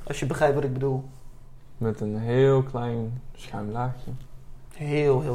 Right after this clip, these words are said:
Speaker 1: klein.
Speaker 2: Of kringetje eigenlijk meer. Het is gewoon een kringetje op de rand.
Speaker 1: Ja. Ja, het is echt,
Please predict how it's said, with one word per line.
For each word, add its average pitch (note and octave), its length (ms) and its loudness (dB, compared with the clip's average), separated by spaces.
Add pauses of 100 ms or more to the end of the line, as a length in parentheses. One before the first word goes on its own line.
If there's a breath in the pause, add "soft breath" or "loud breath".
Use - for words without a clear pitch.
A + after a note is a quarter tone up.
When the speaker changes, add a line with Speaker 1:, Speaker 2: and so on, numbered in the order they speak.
Speaker 1:
klein. A#2+ 140 2
Speaker 2:
Of C3 140 6
kringetje C#3 480 10
eigenlijk G#2+ 380 2
meer. A2 160 0 (120)
Het - 80 -8
is - 80 -6
gewoon A#2+ 180 6
een A2+ 80 6
kringetje C3 420 6
op G#2+ 140 2
de A2 80 8
rand. A2+ 320 4 (560 soft breath)
Speaker 1:
Ja. C3 280 4 (720 soft breath)
Ja, C3 120 2 (100)
het C3+ 140 0
is C#3 140 -4
echt, - 180 0